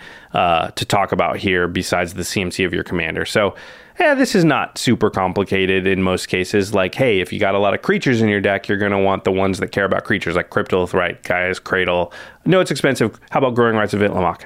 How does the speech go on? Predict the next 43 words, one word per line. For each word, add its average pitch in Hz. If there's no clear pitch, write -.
Xenagos 104
the 101
Reveler 92
that 90
we -
just -
talked 92
about, 90
things 117
like 92
that. 90
If 131
you're 127
an 113
enchantment-based 120
deck 156
that 123
cares 117
about 117
enchantments, 113
has 107
a 107
bunch 113
of -
enchantresses 127
in 107
it, 101
you're 104
gonna 113
want 104
the 117
enchantment-based 104
stuff. 110
Carpet 107
of 101
Flowers, 104
Wild 101
Growth 104
is 98
a 104
really 101
good 104
one, 95